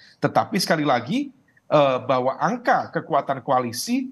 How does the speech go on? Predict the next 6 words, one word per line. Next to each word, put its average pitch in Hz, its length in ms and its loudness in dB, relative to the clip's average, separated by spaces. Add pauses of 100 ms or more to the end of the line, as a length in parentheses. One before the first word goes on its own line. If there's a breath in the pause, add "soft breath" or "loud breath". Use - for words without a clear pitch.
(120)
tidak 160 320 4
menjamin 139 640 0
pasangan 131 400 0
capres-capres 135 880 -2
untuk 143 320 -4
memenangkan, 139 720 0